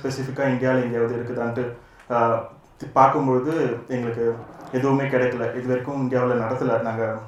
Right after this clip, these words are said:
அப்போ நடத்துற வரைக்கும். But we always had this doubt because, ஆஹ், எல் ஜி பி டி கம்யூனிட்டில நம்ம எப்ப ஏதாவது செய்யும் பொழுதும், ஏதாவது already செஞ்சிருப்போம் கம்யூனிட்டிலேருந்து.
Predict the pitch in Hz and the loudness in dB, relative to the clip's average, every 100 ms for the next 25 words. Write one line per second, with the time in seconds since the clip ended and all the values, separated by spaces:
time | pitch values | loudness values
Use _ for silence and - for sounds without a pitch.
0 | - 117 127 120 123 131 123 110 - 147 | -16 -8 -4 -2 -4 -4 -2 -4 -4 -8
1 | - - - - 143 143 - 156 156 151 | -10 -20 -20 -4 2 2 2 0 6 8
2 | 165 170 139 139 147 143 123 120 117 - | 8 8 8 8 6 0 2 2 0 -4
3 | 131 147 - - - - - - 139 131 | -2 -2 -4 -10 -20 -20 -20 -4 6 8
4 | 135 143 170 175 160 139 147 151 143 143 | 8 4 2 0 0 0 0 0 0 -2
5 | 143 131 127 120 - - 139 143 151 139 | 0 2 2 0 -6 -10 -8 0 4 6
6 | 151 151 135 147 151 127 147 147 135 170 | 4 2 2 2 2 0 0 0 6 6
7 | 175 143 143 147 151 135 135 135 131 120 | 8 8 8 4 0 0 0 0 0 0
8 | 117 135 131 123 117 123 | 0 0 0 -2 -2 -2